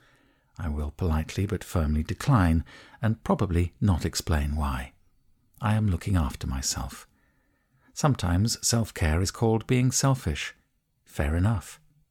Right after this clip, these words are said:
Two expressions for the same process, one empathic, one pejorative. Frankly, if I know I'm doing what I need, and you think I'm being a self-indulgent narcissist, that's okay.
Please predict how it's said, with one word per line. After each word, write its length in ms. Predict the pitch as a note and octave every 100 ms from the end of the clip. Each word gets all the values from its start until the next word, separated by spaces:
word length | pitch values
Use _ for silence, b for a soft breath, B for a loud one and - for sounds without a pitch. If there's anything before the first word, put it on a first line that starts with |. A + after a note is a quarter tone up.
| _ _ _ _
Two 260 | - E3 D#3+
expressions 680 | - C3 - F2 - F2+ F#2
for 80 | G2+
the 80 | G#2
same 300 | - E2+ E2
process, 580 | D#2 C#2 C#2 B1+ - - B B B
one 300 | - F2 E2 -
empathic, 720 | F2+ - A2+ - G#2 - - B B
one 320 | G2+ D#2 D2
pejorative. 800 | - E2 - C#2+ B1+ - C2 - _ _ _ _ _ _ _ _
Frankly, 640 | - E3 C3 - E2 G2 - _
if 160 | A#2
I 160 | G#2+ G2
know 320 | F#2+ E2+ G#2
I'm 220 | F#2+ G#2
doing 240 | F#2+ G2 F#2+
what 160 | F2+
I 120 | G2 F#2+
need, 340 | D#2+ D2+ F#2+ b b
and 160 | D#2 D#2+
you 120 | G#2+
think 280 | - G2+ F#2+
I'm 140 | G2
being 260 | F#2 F2 F2+
a 80 |
self-indulgent 920 | D#2+ - G#2 - D#2+ D#2+ F#2+ E2+ D#2 E2
narcissist, 640 | C#3 - F#2 G#2+ F#2 - - _ _
that's 240 | - D3 -
okay. 540 | C#3+ - D3 C3+ C#2+